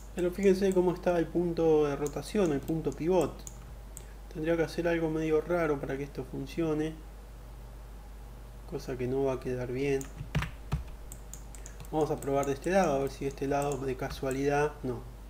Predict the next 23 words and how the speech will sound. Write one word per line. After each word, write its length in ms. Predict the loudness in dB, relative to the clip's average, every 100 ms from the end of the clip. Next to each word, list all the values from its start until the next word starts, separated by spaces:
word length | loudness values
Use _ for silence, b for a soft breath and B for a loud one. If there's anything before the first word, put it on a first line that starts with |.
| -14 -8
ni 160 | 0 0
de 80 | 0
casualidad. 540 | -4 -6 -2 0 0 -2 -14 -14 -14 B B B -14 -4
Fíjense 260 | -2 -2
que 80 | -2
acá 180 | 0 0
tampoco. 460 | -2 2 2 2 -6 -14 -14 -14 -14 -14 -14 -14 B B B -8
Yo 140 | -4 4
quiero 220 | 8 10
rotar, 460 | 8 6 6 4 0
o 80 |
sea, 180 | -4 -4
yo 160 | -4 -4
quiero 200 | 0 2
abrir 280 | 2 0 -2
y 60 |
cerrar 380 | -2 -2 0 2
esto, 260 | 0 0 -4
tengo 220 | -2 -2
que 80 | -2
agarrar 380 | -2 -2 -2 -2
de 100 | -4
acá 540 | -6 0 4 4 2